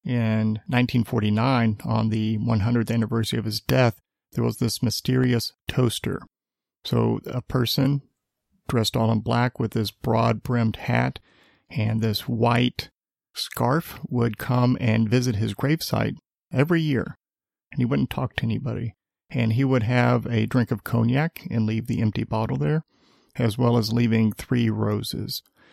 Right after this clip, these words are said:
This tradition would continue on until two thousand nine,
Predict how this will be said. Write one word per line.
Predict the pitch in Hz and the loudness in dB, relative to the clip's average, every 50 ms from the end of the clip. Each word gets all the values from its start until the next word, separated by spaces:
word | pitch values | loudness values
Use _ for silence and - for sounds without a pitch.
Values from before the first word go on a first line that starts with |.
| _ _ _ _ | _ _ _ _
This | - 135 - | -4 -4 0
tradition | - - 151 131 151 147 - - 143 127 | 2 2 4 4 4 4 4 4 4 4
would | 117 117 - | 4 4 4
continue | - 123 113 - 127 120 120 117 113 117 | 2 2 2 4 4 4 6 6 4 4
on | 131 143 139 127 | 4 4 4 4
until | 117 110 - - - 117 117 107 | 4 2 2 2 2 2 2 2
two | - - 127 | 0 0 0
thousand | - 123 117 110 107 113 107 | 2 2 2 2 0 0 0
nine, | 104 110 120 117 113 110 104 | 0 0 0 0 0 0 -2